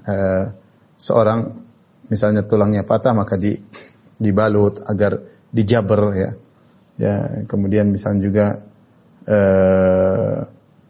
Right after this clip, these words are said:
ada orang, orang kesusahan maka, eh, dijaber, yaitu di, di apa ya bahasanya, Pak? Ditambal, yaitu dibenahi, yaitu namanya al-jabar, ya. Disebut dengan, makanya kalau dalam bahas-, dalam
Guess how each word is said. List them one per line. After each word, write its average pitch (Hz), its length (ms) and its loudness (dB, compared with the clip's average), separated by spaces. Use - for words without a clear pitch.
ada 107 140 2
orang, 104 320 0
orang 107 240 0
kesusahan 107 560 -2
maka, 101 480 0
eh, 101 240 -2
dijaber, 104 560 2
yaitu 107 160 0
di, 110 320 0
di - 160 -6
apa - 160 -6
ya 98 80 -2
bahasanya, 104 320 -6
Pak? - 80 -6
Ditambal, 110 540 2
yaitu 107 240 -4
dibenahi, 107 720 2
yaitu 110 160 0
namanya 107 320 0
al-jabar, 101 520 0
ya. 95 120 -4
Disebut 101 400 -4
dengan, 120 240 -2
makanya 120 400 2
kalau 107 180 2
dalam 101 300 0
bahas-, 95 320 -2
dalam 101 260 0